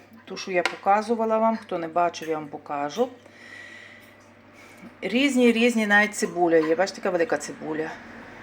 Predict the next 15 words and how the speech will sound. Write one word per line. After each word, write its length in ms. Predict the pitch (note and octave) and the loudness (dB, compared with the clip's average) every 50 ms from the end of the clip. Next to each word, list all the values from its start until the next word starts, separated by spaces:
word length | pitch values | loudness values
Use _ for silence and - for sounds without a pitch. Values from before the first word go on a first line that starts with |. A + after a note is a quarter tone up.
| - F3+ | -6 -4
Меланзани, 760 | F3+ F3 F3+ F3+ F3+ F3 A3 A#3 A#3+ A#3+ A#3+ A#3+ A#3 A3+ G#3+ - | 0 0 0 0 2 4 6 6 6 6 6 6 6 4 4 2
ту 120 | A#3+ A#3 | 0 0
є, 300 | A3 G#3+ A#3 A3+ G#3+ G3+ | 2 4 4 4 4 4
меланзани 640 | G3 G3 G3 G3 F#3 F#3+ F#3 E3+ G#3 G3+ G3 G3 | 2 -2 -4 -4 -4 -4 -2 2 2 2 2 2
ці 180 | F#3 - - F#3 | 0 -4 -6 -6
сині. 840 | F3 - - B3 B3 B3+ A#3+ A#3 A#3 A3+ A3 A3 A3 A3 G#3+ G#3 G3+ - | -6 0 2 4 6 6 6 6 4 4 2 2 0 0 -2 -2 -2 -2
Коротше, 260 | A3+ G#3+ G#3 - G#3 | 0 0 0 0 -2
все, 240 | G3 - - C4+ C4+ | -2 2 4 4 4
все, 260 | B3+ C4 - B3 A#3+ | 4 4 4 4 4
що 160 | - - A3+ | 4 2 -2
є, 160 | A3 A#3 B3+ | 0 0 0
всі 200 | A#3+ - - A3+ | -2 -4 -4 -4
вердури. 520 | F#3+ G3+ F#3+ F3 - G#3 A3+ A#3+ A3+ A3+ A3+ - - - - - - - - - - - - - - - | -4 -4 -4 -4 -2 0 2 4 4 2 0 -4 -12 -20 -20 -20 -20 -20 -20 -20 -20 -20 -20 -14 -10 -6
Літрова 460 | F#3 F#3+ F#3+ F#3+ - G#3+ G#3 F#3+ F#3+ | -4 -4 -4 0 2 4 4 6 6
банка 560 | F3 F3+ G#3+ A3 A3 A3 A3+ - G3+ G3 F#3 | 6 6 6 4 4 4 2 2 2 2 2